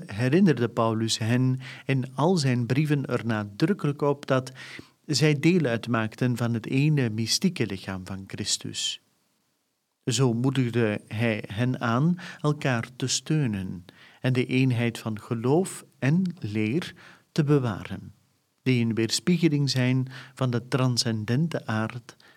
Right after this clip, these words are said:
en eenheid van God. Dierbare vrienden, de historische en culturele verschillen in onze kerken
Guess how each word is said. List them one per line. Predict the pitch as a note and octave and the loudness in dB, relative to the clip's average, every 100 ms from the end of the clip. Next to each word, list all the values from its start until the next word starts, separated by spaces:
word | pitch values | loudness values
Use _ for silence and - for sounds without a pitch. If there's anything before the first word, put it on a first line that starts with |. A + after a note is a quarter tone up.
| _ _ _ _ | _ _ _ _
en | A#2 A2 | -6 -4
eenheid | G#2+ B2 A2+ G2 G2+ G2 - - | -2 0 0 -4 -8 -8 -16 -16
van | - G#2 F#2+ | -8 -6 -6
God. | - G2 - - - _ _ _ _ _ _ _ _ _ _ _ _ _ _ _ _ _ - | -8 -12 -12 -18 -18 _ _ _ _ _ _ _ _ _ _ _ _ _ _ _ _ _ -6
Dierbare | A#2 C3 B2 A#2 A2 | 0 2 2 0 0
vrienden, | G#2+ C3+ D3 C3+ C3 - - _ _ _ _ _ _ _ _ _ | -2 0 0 0 -4 -8 -20 _ _ _ _ _ _ _ _ _
de | C#3 | 4
historische | C3 D3+ - F#3 G3 C#3+ A2 G#2+ G2+ F2+ - _ - | 6 4 4 4 4 4 0 -2 -4 -6 -14 _ -4
en | A#2+ A#2+ A2+ | -2 -2 -2
culturele | C3+ C3 C3 C3+ F3+ D3 | -2 0 0 2 4 2
verschillen | A#2 A2+ - E3+ D#3 A#2 | 0 -2 -2 0 0 0
in | G#2+ G#2+ A#2 | -2 -4 -4
onze | A#2 A2 | -4 -4
kerken | A2 F3 C#3+ - F#2+ B2 | -2 -2 -2 -4 -6 -6